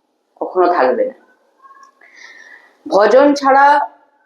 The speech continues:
ভজন, এই যে আপনি ভজনও বানাবেন না, তাও আপনাকে সাধু সন্তজনের বাণী আর গুরু কৃপা ছাড়া আপনি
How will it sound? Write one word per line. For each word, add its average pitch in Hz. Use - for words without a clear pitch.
ভজন, 190
এই 214
যে 233
আপনি 240
ভজনও 214
বানাবেন 185
না, -
তাও 196
আপনাকে 208
সাধু 180
সন্তজনের 196
বাণী 180
আর 196
গুরু 190
কৃপা 208
ছাড়া 196
আপনি 185